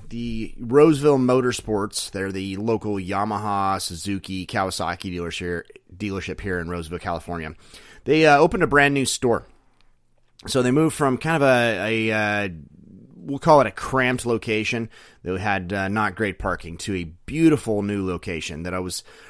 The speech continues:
really, uh, really excited to go to. I, I, I kinda went to the, the, uh, grand opening on a whim.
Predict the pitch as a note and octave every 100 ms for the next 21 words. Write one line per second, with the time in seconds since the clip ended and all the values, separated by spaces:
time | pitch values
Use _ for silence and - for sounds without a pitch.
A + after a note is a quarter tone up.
0 | - A2+ D3 C4 C4 G3 D3 B2+ A2 G3
1 | D4+ C4 - F3 F#3 E3 F3 B2+ F#2 G#2+
2 | D3+ - C3+ A3 B3+ D3 E3 E3 - C#3+
3 | B2 B2+ A#2+ A2 _ _ _ _ _ -
4 | _ - A#2+ A2+ A2+ G#2 G2+ F#2+ F#2 F#2
5 | G2+ C3+ B2+ B2 C#3 A#2+ E2+ F#2+ D#3+